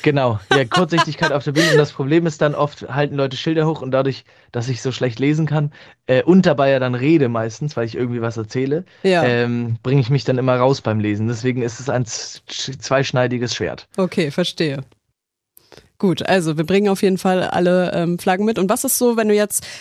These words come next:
Speaker 2: ähm, einen Ausblick machst für das nächste Jahr? Du darfst dir alles wünschen, privat und beruflich. Was ist da auf deiner Liste mit drauf?
Speaker 1: Oh,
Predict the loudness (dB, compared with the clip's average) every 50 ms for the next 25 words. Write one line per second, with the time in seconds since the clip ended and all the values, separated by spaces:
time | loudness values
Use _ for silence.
0 | -20 _ 0 0 2 4 4 4 4 2 2 0 -4 _ _ 0 2 2 2 2
1 | 2 0 0 0 -2 0 2 0 0 0 -2 -6 -4 -2 -2 0 0 2 2 2
2 | 2 0 -2 -4 -4 -4 -4 -6 -8 _ _ _ 0 0 0 2 0 0 0 0
3 | -2 -2 -4 0 0 0 0 0 -2 -4 -4 -6 -4 -2 0 2 2 2 2 2
4 | -2 -4 -4 -4 -4 -4 -6 -6 -8 -10 -10 -6 -6 -6 -6 -4 -10 -4 -2 0
5 | -2 0 0 -2 0 0 0 0 -2 -4 -6 -8 -8 -10 -10 -10 -10 -10 -10 -12
6 | _ _ _ _ _ _ _ _ _ _ _ _ _ _ _ _ _ _ _ _
7 | _ _ _ 2 4 4 4 2 0